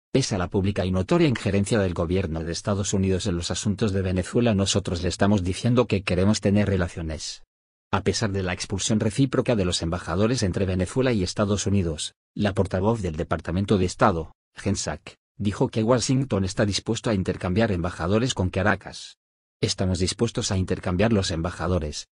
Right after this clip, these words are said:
pero Venezuela debe mostrar una actitud seria en las relaciones", dijo Psaki, si bien advirtió que las acciones recientes,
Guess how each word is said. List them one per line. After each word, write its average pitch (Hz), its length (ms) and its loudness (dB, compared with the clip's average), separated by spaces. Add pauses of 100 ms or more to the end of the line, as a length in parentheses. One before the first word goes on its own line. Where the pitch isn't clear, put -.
(140)
pero 98 220 0
Venezuela 92 500 0
debe 107 240 4
mostrar 110 360 0
una 98 160 4
actitud 101 340 -2
seria 110 320 2
en 92 80 0
las 92 100 0
relaciones", 92 680 -4 (160)
dijo 98 340 -2
Psaki, - 380 -6 (200)
si - 280 -2
bien 107 180 4
advirtió 107 460 2
que 101 100 0
las 87 180 -2
acciones 104 440 2
recientes, 78 680 -6